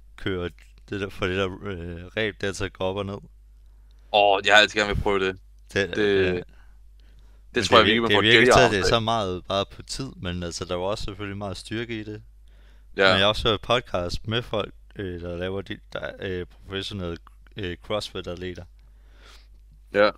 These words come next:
Speaker 1: Hvor de siger også sådan, jamen, der er til mange konkurrencer, så en af de ikke, at de aner ikke, hvad fanden det, om det er endurance, det går ud på, eller om det er styrke.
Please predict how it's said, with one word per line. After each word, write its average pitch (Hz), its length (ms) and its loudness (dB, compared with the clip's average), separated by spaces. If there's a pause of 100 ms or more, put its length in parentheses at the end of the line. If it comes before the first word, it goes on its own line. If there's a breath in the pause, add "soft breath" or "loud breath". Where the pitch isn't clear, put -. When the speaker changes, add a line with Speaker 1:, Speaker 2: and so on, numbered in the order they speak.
Speaker 1:
Hvor 98 160 -4
de 87 120 -6
siger 98 360 0
også 95 200 -4
sådan, 92 240 -8
jamen, 92 240 -4
der 95 60 2
er 90 80 4
til 95 140 -10
mange 101 240 -4
konkurrencer, 90 580 -8
så 82 100 -8
en 92 200 -4
af 82 80 -8
de 87 80 -8
ikke, 92 160 -12 (920)
at 90 180 -12
de 95 160 6
aner 104 180 6
ikke, 90 120 0
hvad 87 140 -2
fanden 101 280 -6
det, 90 200 -4
om 87 140 -8
det 85 160 -8
er 85 60 -8
endurance, 120 720 -8 (100)
det 95 120 -10
går 101 80 -4
ud 113 140 -6
på, 98 180 -6
eller 82 200 -6
om 80 120 -14
det 90 140 -10
er 80 60 -8
styrke. 101 500 -10